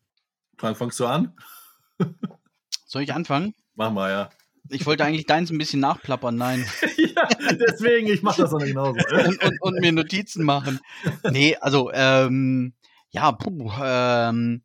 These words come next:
Speaker 2: wie, wie, wie, wie könnte man die Patriots knacken? Also, i-, ich würd jetzt mal aus Patriots Sicht gucken, wie wir zu knacken sind. Und, ähm, ich glaub, der größte Gegner sind wir aktuell uns selber.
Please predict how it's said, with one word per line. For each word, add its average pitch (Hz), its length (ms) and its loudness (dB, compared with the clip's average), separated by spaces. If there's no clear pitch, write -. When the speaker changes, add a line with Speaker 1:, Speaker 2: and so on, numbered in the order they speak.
Speaker 2:
wie, 175 240 -4
wie, 143 260 -10
wie, 170 220 -10
wie 175 180 -12
könnte 185 280 -4
man 165 240 0
die 156 340 -2
Patriots 156 540 -4
knacken? 123 460 -4
Also, 131 240 -4
i-, - 220 -14
ich 131 160 -14
würd 170 140 -8
jetzt 165 140 -8
mal 147 360 0
aus 151 220 -4
Patriots 151 560 -6
Sicht 131 340 -8
gucken, 156 380 -10
wie 143 160 -8
wir 147 120 -6
zu - 120 -10
knacken - 380 -8
sind. 120 500 -6
Und, 120 640 -6
ähm, 110 400 -8
ich 117 140 -14
glaub, 160 200 0
der 135 120 -2
größte 135 340 -4
Gegner 156 400 -6
sind 131 180 -4
wir - 140 -6
aktuell 131 420 -6
uns 117 200 -4
selber. 156 440 -4